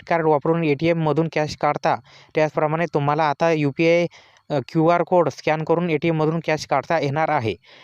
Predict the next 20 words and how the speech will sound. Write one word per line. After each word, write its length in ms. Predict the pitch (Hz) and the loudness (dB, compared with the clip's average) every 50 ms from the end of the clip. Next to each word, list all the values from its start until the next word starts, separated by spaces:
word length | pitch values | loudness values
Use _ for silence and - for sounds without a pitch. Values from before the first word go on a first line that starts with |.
| - - - - | -20 -20 -12 -4
नववा 380 | 143 143 143 143 151 165 175 175 | 0 2 4 4 4 4 4 2
आहे 300 | 170 165 156 143 160 175 | 2 0 0 2 2 2
यू 180 | 170 160 151 139 | 2 2 0 0
पी 140 | - 160 160 | 2 2 2
आय 80 | 170 | 2
ट्रान्झॅक्शन 540 | 160 - 147 139 135 131 139 131 - 160 160 | 0 0 -2 -2 -2 -2 -4 -2 -2 -4 -4
चार्ज. 520 | 151 - - 131 107 98 95 - - - - _ _ _ _ _ _ _ _ _ _ _ _ _ _ _ - - _ _ _ _ _ _ _ _ _ _ - | -4 -2 -2 -2 -2 -2 -4 -8 -14 -18 -20 _ _ _ _ _ _ _ _ _ _ _ _ _ _ _ -20 -20 _ _ _ _ _ _ _ _ _ _ -2
जर 180 | 120 160 180 | 0 2 2
कोणी 240 | 175 - 170 165 180 | 2 2 0 0 2
यू 180 | 180 160 147 139 - | 2 0 0 0 2
पी 80 | 165 | 2
आय 120 | 170 175 175 | 2 2 0
क्रेडिट 360 | - 151 143 143 143 160 160 - - | 0 -2 -2 -2 -2 -2 -4 -2 -2
लिमिट 280 | 160 156 147 165 - | -2 -2 0 -2 0
वापरून 360 | 165 151 139 127 151 160 165 151 | 0 0 2 2 2 0 0 -2
किंवा 240 | - 156 147 165 165 | -2 0 2 2 2
यू 160 | 160 151 143 135 - | 2 2 0 0 0
पी 100 | 165 165 | 0 2
आय 180 | 165 175 175 160 | 2 2 2 2
वापरून 460 | 156 143 135 127 - 185 175 151 | 2 2 2 0 0 0 0 0